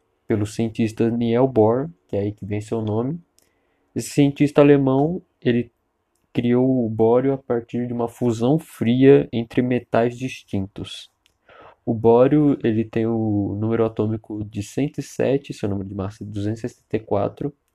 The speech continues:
Sua família e seu período na tabela periódica são o número sete, os dois são a sétima família, o sétimo período. Seu estado físico normalmente encontrado é sólido e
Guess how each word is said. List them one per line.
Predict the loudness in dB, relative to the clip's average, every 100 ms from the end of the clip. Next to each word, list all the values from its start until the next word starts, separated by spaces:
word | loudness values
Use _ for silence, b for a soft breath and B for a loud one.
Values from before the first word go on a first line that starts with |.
| b b b b b _
Sua | -2 0
família | 2 2 4 2 2
e |
seu | 0
período | 0 0 0 0
na | -2 0
tabela | 0 2 2
periódica | 2 2 2 0 -2 -4
são | -4 -6 -4 -2
o | -2
número | 0 0 -2
sete, | -2 0 0 0
os | -4
dois | -2 0 0 -4 -16 _ -20
são | _ -2 0 2
a |
sétima | 0 0 0 0 -6
família, | -4 -4 -2 0 0
o |
sétimo | -2 -8 -6 -8
período. | -4 -2 -2 -6 -14 _ _ _ _ _ _ _ B B B
Seu | 4 6
estado | 8 6 6
físico | 4 4 4 4 2 -2 0
normalmente | 2 2 0 -2
encontrado | -8 -6 -6 -2 0 0 -2 -6 -10 _ _ -4
é | -2 0 -4
sólido | -2 2 2 2 -2 -8 _ _ _ _ _ _ _ _ _
e | -2 2 2 2 2 0 0 -4